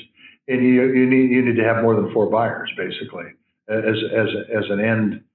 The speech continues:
result, you need to have more than four.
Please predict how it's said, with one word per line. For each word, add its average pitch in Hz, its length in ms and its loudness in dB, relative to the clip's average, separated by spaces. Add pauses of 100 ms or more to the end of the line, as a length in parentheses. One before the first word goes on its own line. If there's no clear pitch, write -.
(120)
result, 107 580 0
you 110 200 -4
need 110 200 0
to 101 80 0
have 101 260 -2
more 117 380 2
than 98 280 -2
four. 131 440 0